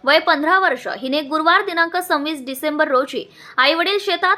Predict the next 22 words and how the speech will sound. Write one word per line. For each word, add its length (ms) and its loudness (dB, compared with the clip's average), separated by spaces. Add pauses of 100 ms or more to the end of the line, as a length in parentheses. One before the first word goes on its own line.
कामाला 340 4
गेले 220 -2
असल्याने 400 -2
घरी 260 -4
कोणी 300 0
नसल्याचं 500 0
पाहून 420 -2
सायंकाळी 500 -2
साडेचार 580 2
वाजताच्या 480 0
दरम्यान 380 -4 (400)
घरीच 360 0
विषारी 500 -2
कीटकनाशक 680 -2
प्राशन 400 0
केले 200 -4
असल्याने 420 -2
कळंब 380 -2
ग्रामीण 440 -2
रुग्णालयात 520 -2
आणले 260 -4
असता 360 -2